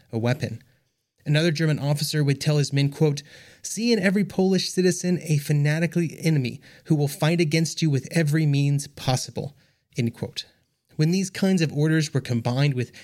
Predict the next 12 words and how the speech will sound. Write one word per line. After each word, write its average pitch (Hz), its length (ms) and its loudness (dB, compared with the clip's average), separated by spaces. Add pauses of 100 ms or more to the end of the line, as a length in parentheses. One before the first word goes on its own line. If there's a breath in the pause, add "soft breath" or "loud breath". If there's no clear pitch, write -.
(100)
existing 143 560 0
feelings 147 480 0
towards 139 400 0
Poles 135 440 -2 (300 loud breath)
and 139 260 0
the 143 140 0
amplified 147 540 0
stress 135 420 -2
and 120 140 0
violence 127 400 -2
of 113 120 -4
war, 156 300 2